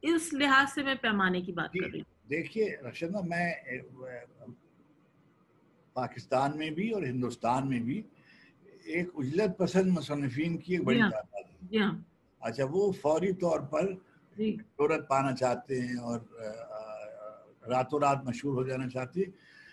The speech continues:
Speaker 2: और श-, रियाज जो जिसको मौसीकी की ज़बान में कहा जाता है, उसके बगैर
Speaker 1: जी।
Speaker 2: मैं आपके बाद बहुत मशहूर शुअरा को देखता हूँ कि जो बुनियादी जो, अ, जिम्मेदारियाँ हैं,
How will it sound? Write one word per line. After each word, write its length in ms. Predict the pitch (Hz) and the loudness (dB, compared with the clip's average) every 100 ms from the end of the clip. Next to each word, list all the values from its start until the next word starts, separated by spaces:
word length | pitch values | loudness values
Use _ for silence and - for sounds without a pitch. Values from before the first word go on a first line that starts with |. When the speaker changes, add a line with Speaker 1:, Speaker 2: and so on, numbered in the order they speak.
| - - | -20 -8
Speaker 2:
और 280 | 127 131 131 | 0 0 0
श-, 260 | - - - - 110 | -6 -12 -16 -16 -2
रियाज 540 | 117 127 147 208 220 | 2 6 6 6 4
जो 240 | 175 - 180 | 2 2 2
जिसको 500 | 127 - - 185 - 143 | 0 -4 -4 -4 -4 -6
मौसीकी 420 | 139 143 143 170 | -4 -4 -4 -4
की 140 | 156 | -4
ज़बान 340 | 147 135 139 143 | -2 0 -2 -2
में 120 | 131 | -4
कहा 180 | 131 127 | -4 -2
जाता 300 | 123 117 165 | -4 -4 -4
है, 60 | |
उसके 200 | 139 - | -4 -4
बगैर 520 | 135 110 - 120 107 - - - - 190 | -2 -2 0 0 0 -6 -20 -20 -8 0
Speaker 1:
जी। 180 | 196 | 2
Speaker 2:
मैं 160 | 160 175 | 2 0
आपके 380 | 160 175 - 175 | 0 -2 0 0
बाद 280 | 143 156 151 | 4 4 2
बहुत 340 | 143 170 170 | 0 0 0
मशहूर 380 | 135 - 156 185 | -2 -2 0 0
शुअरा 320 | 165 135 151 | 0 -2 -2
को 140 | 160 135 | -4 0
देखता 380 | 123 123 - 160 | 0 0 0 0
हूँ 260 | 139 120 - _ - - _ - | 0 -2 -8 _ -20 -20 _ -6
कि 140 | 151 | -4
जो 340 | 135 113 170 175 | -4 -2 0 0
बुनियादी 760 | 151 147 151 151 165 214 233 | 0 0 0 0 2 2 2
जो, 300 | 185 185 175 165 | 4 2 2 0
अ, 340 | 156 - 139 131 127 123 123 - - _ _ _ - - 107 | -4 -8 -10 -8 -8 -8 -10 -16 -20 _ _ _ -20 -18 -8
जिम्मेदारियाँ 640 | 120 120 117 117 120 113 104 | -6 -2 -2 0 -2 -4 -6
हैं, 160 | 104 | -14